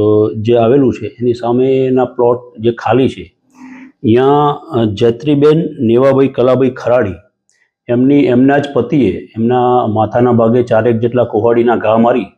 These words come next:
અને જેત્રીબેનની હત્યા નિપજાવેલી છે. આ અનુસંધાને પંચકોશી બી ડિવિઝનની અંદર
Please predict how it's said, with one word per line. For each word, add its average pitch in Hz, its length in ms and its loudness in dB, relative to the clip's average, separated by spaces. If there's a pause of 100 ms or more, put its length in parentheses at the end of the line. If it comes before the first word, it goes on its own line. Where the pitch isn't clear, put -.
(280)
અને 110 440 -2 (160)
જેત્રીબેનની 110 560 0
હત્યા 117 300 -2
નિપજાવેલી 135 480 2
છે. - 300 -6 (640)
આ 135 220 4
અનુસંધાને 135 560 0
પંચકોશી 127 600 -2
બી 123 180 0
ડિવિઝનની 120 520 2
અંદર 107 240 2